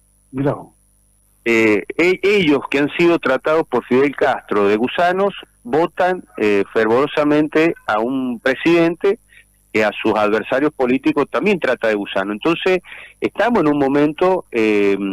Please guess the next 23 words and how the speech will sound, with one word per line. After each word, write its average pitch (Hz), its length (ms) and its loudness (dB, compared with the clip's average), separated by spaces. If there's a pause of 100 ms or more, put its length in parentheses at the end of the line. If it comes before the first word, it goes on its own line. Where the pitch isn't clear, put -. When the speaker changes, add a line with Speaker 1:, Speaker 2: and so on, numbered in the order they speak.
(240)
Speaker 2:
en 104 240 -2
la 101 120 -2
política 131 500 -2
internacional, 131 800 -2
Argentina 113 640 -2
no 117 300 0
es 190 100 2
ajena, 131 640 -2
el 101 140 -6
fenómeno 120 460 0
Milei 123 440 0
está 117 240 -4
muy, 147 480 0 (400)
eh, 104 380 2
vinculado 113 720 0
a 123 40 2
esta 104 640 0
nueva 135 300 0
globalización, 110 920 0
de 120 80 -2
esta 104 180 -4
nueva 117 320 0
derecha, 104 840 0